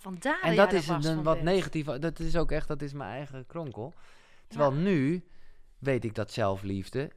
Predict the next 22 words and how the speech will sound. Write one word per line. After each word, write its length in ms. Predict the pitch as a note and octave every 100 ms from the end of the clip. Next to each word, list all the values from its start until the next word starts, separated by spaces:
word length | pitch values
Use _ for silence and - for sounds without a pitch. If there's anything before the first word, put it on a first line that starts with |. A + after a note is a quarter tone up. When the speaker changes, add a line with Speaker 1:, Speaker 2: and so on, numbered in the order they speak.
| -
Speaker 2:
is 260 | E3 G3+
dus 180 | G#3+ F#3
juist 280 | F3 C3+ -
goed 200 | D#3 -
voor 140 | A#2+
jezelf 320 | A2+ A2+ G#2
zorgen. 440 | - G#3 G3+ - F#2
Dus 140 | B2
Speaker 1:
Ja. 80 | B2+
Speaker 2:
is 180 | C3+ -
ook 380 | F#3 F3+ - - - - - -
zo'n 280 | - D3+ B2+
routine, 420 | A#2 D3+ F#3 G#2
is, 200 | B2+ A2+ -
dat 300 | B2 B2 -
zit 260 | - D3+ -
echt 140 | D3
wel 100 | A#2
vol 180 | - A2
met 140 | G2
zelfliefde. 560 | - G3 E3 A#2 G2 F2
Want, 320 | G2+ A2 -